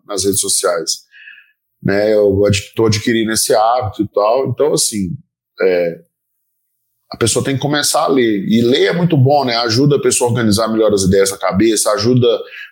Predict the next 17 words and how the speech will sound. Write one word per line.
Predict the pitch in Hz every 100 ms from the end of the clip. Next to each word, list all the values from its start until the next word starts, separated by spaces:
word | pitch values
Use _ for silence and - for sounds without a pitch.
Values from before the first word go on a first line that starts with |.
| -
a |
pessoa | - 107 - 107
a |
organizar | 104 107 101 92 98
a, | 98 92 - - - 87 85 87 - -
na | 95
hora | 101
de | 92
escrever | - 101 104
uma | 95 92
redação, | 95 90 - - 135 127 120
ajuda | 101 123 117
a |
pessoa | - 101 98
a |
interpretar | 95 _ - 98 101 104
enunciados | 98 101 - 101 123 117 92 90 - -